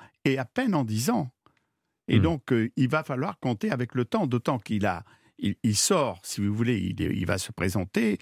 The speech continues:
Speaker 1: sa campagne présidentielle va se dérouler à propos d'une crise sanitaire qui a tout bousculé
Speaker 2: Oui. Vous
Speaker 1: et
Speaker 2: pensez
Speaker 1: dont les résultats, de toute façon, sont quand même, euh, incertains jusqu'à présent.
Speaker 2: Ouais.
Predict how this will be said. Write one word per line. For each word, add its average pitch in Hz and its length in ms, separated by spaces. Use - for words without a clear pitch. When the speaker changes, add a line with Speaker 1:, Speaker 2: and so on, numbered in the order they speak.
Speaker 1:
sa 107 160
campagne 104 400
présidentielle 101 640
va 101 140
se - 120
dérouler 98 580
à - 120
propos 110 380
d'une 98 200
crise - 260
sanitaire 120 760
qui - 100
a - 60
tout 226 140
bousculé 190 760
Speaker 2:
Oui. 220 160
Vous 160 80
Speaker 1:
et 110 40
Speaker 2:
pensez 156 140
Speaker 1:
dont 170 40
les 151 140
résultats, 131 580
de 123 120
toute 110 240
façon, 160 320
sont 120 200
quand 120 140
même, 208 260
euh, 117 180
incertains 143 600
jusqu'à 107 360
présent. 98 360
Speaker 2:
Ouais. 123 160